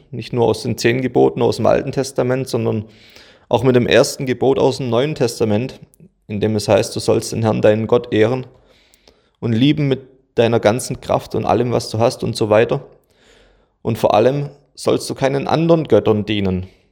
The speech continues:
Das ist also das erste und das wichtigste Gebot. Ja, und eben weil dieses das erste und wichtigste Gebot ist, kann es uns auch nicht weiter überraschen, wenn wir einen Blick in die Welt werfen und dann feststellen,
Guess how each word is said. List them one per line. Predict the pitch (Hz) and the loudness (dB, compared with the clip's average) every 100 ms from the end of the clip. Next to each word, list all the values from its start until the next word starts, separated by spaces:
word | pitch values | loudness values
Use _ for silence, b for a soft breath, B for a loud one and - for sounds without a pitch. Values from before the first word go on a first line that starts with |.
| _ _ | _ _
Das | 139 104 | -10 -6
ist | 113 | 0
also | 110 104 | 0 0
das | - 101 | -2 0
erste | - 117 117 123 | 2 2 2 0
und | 117 | 0
das | 104 | -2
wichtigste | 131 123 120 - 113 | -2 -2 -4 -4 -2
Gebot. | 113 110 110 139 - _ _ _ _ _ _ _ _ _ _ _ - B B B B B | 0 2 2 2 -8 _ _ _ _ _ _ _ _ _ _ _ -20 B B B B B
Ja, | - | 2
und | 135 143 | 2 2
eben | 127 147 131 | 0 0 2
weil | 117 135 170 160 - _ _ _ _ _ | 4 4 2 -4 -16 _ _ _ _ _
dieses | 127 139 156 147 - - | -10 -8 -8 -8 -10 -10
das | - - | -8 0
erste | 104 117 - 117 | 2 2 2 -2
und | 117 | 0
wichtigste | 120 117 120 - 110 | -2 -2 -6 -6 -4
Gebot | 110 113 110 - | -2 0 -2 0
ist, | 165 - - _ b b b b b b b b _ | -2 -2 -12 _ b b b b b b b b _
kann | - 117 | -2 2
es | 139 | 2
uns | 131 127 | 2 4
auch | 123 131 | 4 2
nicht | 123 | 2
weiter | 113 120 135 | 2 4 2
überraschen, | 123 120 110 - 139 B B B _ _ | 2 2 2 0 -10 B B B _ _
wenn | 107 113 | -6 -2
wir | 120 | -2
einen | 113 110 | -2 -2
Blick | 123 - | -4 -2
in | 117 | -2
die | 110 | 2
Welt | 107 117 | 4 4
werfen | 123 127 - 110 | 4 2 2 -4
und | 104 | -2
dann | 101 | -4
feststellen, | 98 113 - - 113 123 | -2 -4 -4 0 0 -2